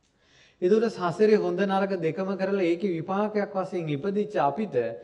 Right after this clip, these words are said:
සසර පුරුද්ද එනවා. මොකද? හොඳ නරක දෙකම කෙරෙනවා අපෙන්. ඒක තමයි සසර පුරුද්ද. ඒ නිසා මේ නරක ටික බැහැර කරලා මේ තරහ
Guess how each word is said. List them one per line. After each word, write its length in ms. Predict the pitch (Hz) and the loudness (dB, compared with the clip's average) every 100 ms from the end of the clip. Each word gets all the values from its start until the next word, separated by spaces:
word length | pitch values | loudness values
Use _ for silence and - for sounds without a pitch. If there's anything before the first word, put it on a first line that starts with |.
| - | -18
සසර 420 | - 160 147 269 247 | -8 -6 0 4 4
පුරුද්ද 360 | 208 226 226 170 | 2 0 0 0
එනවා. 420 | 127 107 107 143 | 0 -2 -10 -8
මොකද? 300 | 165 226 180 104 - - | -2 0 0 -2 -8 -4
හොඳ 220 | 139 151 | 0 2
නරක 400 | 180 208 247 233 | 2 0 0 2
දෙකම 280 | 208 214 208 | 2 2 -4
කෙරෙනවා 360 | 156 113 104 101 | -4 -4 -6 -12
අපෙන්. 220 | - - _ _ _ _ _ _ _ _ _ _ - | -14 -20 _ _ _ _ _ _ _ _ _ _ -8
ඒක 120 | 120 131 | -6 -4
තමයි 200 | 135 143 | -4 -6
සසර 440 | - 131 - 151 117 | -8 -12 -8 -6 -4
පුරුද්ද. 380 | 113 123 214 - - - - _ _ _ _ _ _ _ _ _ _ _ _ _ _ - | -4 -6 -6 -10 -16 -18 -20 _ _ _ _ _ _ _ _ _ _ _ _ _ _ -8
ඒ 120 | 123 | -2
නිසා 320 | 135 135 143 | -2 0 -2
මේ 240 | 139 135 131 - 135 127 | 0 -4 -6 -10 -16 -6
නරක 360 | 123 135 151 | 0 0 0
ටික 260 | 165 156 151 | -2 -4 -4
බැහැර 440 | 139 127 123 160 202 214 | -2 -2 -2 0 2 2
කරලා 420 | 185 131 101 98 - _ _ _ _ _ | -2 -4 -8 -14 -20 _ _ _ _ _
මේ 220 | 135 135 135 | -4 -4 -4
තරහ 340 | 110 120 | -6 -4